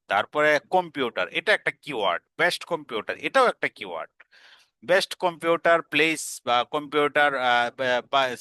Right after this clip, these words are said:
price in বাংলাদেশ, it's, এটাও একটা কিওয়ার্ড। এখন কিওয়ার্ডের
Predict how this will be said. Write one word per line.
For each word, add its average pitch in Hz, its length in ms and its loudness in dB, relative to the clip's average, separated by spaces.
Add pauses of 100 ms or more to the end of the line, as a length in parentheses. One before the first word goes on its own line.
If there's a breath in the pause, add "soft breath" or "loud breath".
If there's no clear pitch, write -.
(180)
price 147 340 0
in 139 100 -12
বাংলাদেশ, 135 840 0 (220)
it's, 202 320 -8
এটাও 143 240 2
একটা 135 220 0
কিওয়ার্ড। 90 480 -6 (140)
এখন 208 300 -6
কিওয়ার্ডের 220 420 2